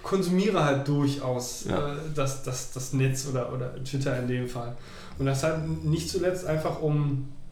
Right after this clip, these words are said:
Speaker 1: um vielleicht mal so Stimmungsmeinungen, äh, äh, zu bekommen oder, oder nicht Stimmung-, nicht Stimmungsmeinungen, sondern Stimmungsbilder,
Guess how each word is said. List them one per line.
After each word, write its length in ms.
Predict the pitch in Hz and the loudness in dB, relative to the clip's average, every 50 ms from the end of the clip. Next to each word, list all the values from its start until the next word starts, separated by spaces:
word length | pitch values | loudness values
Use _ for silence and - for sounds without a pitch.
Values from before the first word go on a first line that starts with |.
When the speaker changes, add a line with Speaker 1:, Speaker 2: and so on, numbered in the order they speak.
| - - - - - - - | -12 -14 -16 -16 -12 -2 2
Speaker 1:
um 100 | 156 143 | 2 4
vielleicht 260 | - 139 139 131 127 | 4 4 2 2 0
mal 100 | 131 131 | 0 -2
so 100 | - 127 | -2 -2
Stimmungsmeinungen, 1040 | 127 - - 196 190 175 160 147 143 151 151 147 147 143 143 143 139 135 135 131 - - - | -2 0 0 2 2 2 2 0 0 0 -2 0 0 2 2 2 2 2 0 -2 -2 -4 -4
äh, 40 | |
äh, 680 | 139 139 139 135 - 156 156 151 156 160 160 - - - | -4 -4 -4 -6 -6 -6 -6 -6 -6 -6 -8 -10 -10 -10
zu 160 | - 143 139 | -6 -4 -2
bekommen 340 | 135 127 127 - 131 131 135 | -2 -2 -2 -2 0 0 0
oder, 160 | 131 131 - - | 0 0 0 0
oder 100 | 139 139 | 0 2
nicht 300 | 147 156 156 147 139 139 | 4 4 4 4 4 2
Stimmung-, 260 | 139 139 139 139 147 | 2 2 2 2 2
nicht 140 | 156 156 - | 2 0 0
Stimmungsmeinungen, 560 | - 139 131 127 127 - 160 160 160 151 139 | 0 0 0 0 0 0 -2 0 2 2 2
sondern 160 | 131 127 123 | 2 2 0
Stimmungsbilder, 680 | - - 127 120 120 - - - 165 156 151 - 98 - | -2 -4 -6 -8 -8 -6 -4 0 2 4 4 4 2 0